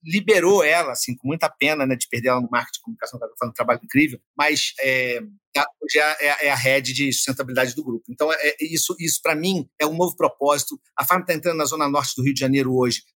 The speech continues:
com a flagship Madureira, né, coisa que a gente não tinha nenhuma loja na, na Zona Norte, quer dizer, na verdade só tinha na Tijuca. Então, assim, a Farm hoje, ela é pra todos, é, setenta e três por cento da nossa força de trabalho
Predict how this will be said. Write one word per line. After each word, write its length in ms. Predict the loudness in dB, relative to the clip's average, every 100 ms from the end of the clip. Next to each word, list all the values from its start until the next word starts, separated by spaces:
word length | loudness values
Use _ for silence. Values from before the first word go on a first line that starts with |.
| -4
com 80 | -2
a 20 |
flagship 540 | 0 -2 -2 -6 -4
Madureira, 580 | -2 -2 0 0 0 -2 -10 _
né, 180 | -2 -2 -2 _
coisa 200 | 2 2
que 120 | 4
a 20 | 0
gente 220 | 2 0
não 100 | -2
tinha 380 | 0 0 2 2
nenhuma 220 | 4 4
loja 260 | 4 2
na, 120 | -2 -4
na 120 | -2 0
Zona 180 | 0
Norte, 340 | 2 2 2 -2 _ -10
quer 100 | -6
dizer, 100 | -6 -6
na 120 | -4
verdade 320 | 0 0 0
só 80 | -6
tinha 180 | -4 -4
na 80 |
Tijuca. 540 | -4 -4 -4 -6 -8 -20 -14
Então, 220 | 0 2
assim, 480 | 2 2 0 0 -2 -6
a 60 | 0
Farm 260 | 2 2 2
hoje, 440 | 2 2 0 -2
ela 300 | 0 2 4
é 160 | 4 2
pra 180 | -2
todos, 680 | -6 -2 0 0 -4 -6 -6 -4
é, 300 | -2 -2 -4 _
setenta 400 | -6 -6 -2 0
e 40 | 0
três 180 | -2
por 80 | -4
cento 160 | -4 -2
da 60 |
nossa 220 | 0 0 -2
força 360 | -4 -4 -4
de 160 | -8 -4
trabalho 680 | -2 0 0 -2 -4 -10